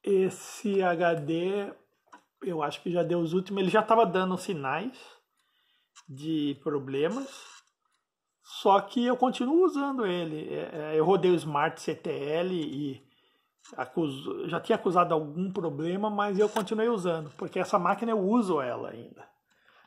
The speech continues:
Eu gosto dela, eu programo nela, eu uso acesso à internet, <laughs> acessava e tava acessando até agora, ó.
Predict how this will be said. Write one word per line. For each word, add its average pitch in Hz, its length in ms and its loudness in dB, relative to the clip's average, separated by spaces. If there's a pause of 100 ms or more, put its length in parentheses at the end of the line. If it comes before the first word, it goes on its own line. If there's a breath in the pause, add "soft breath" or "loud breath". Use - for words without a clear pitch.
(120 soft breath)
Eu 151 120 -6
gosto 151 420 4
dela, 127 240 -8
eu - 80 -8
programo 170 580 0
nela, 190 640 -2 (480 soft breath)
eu 165 160 -2
uso 220 280 4
acesso 190 320 0
à 196 40 -4
internet, 170 880 -2 (140)
<laughs> - 200 -20
acessava 151 680 -2
e 143 80 -8
tava 151 200 -2
acessando 170 500 -2
até 156 220 -2
agora, 143 520 -6
ó. - 200 -20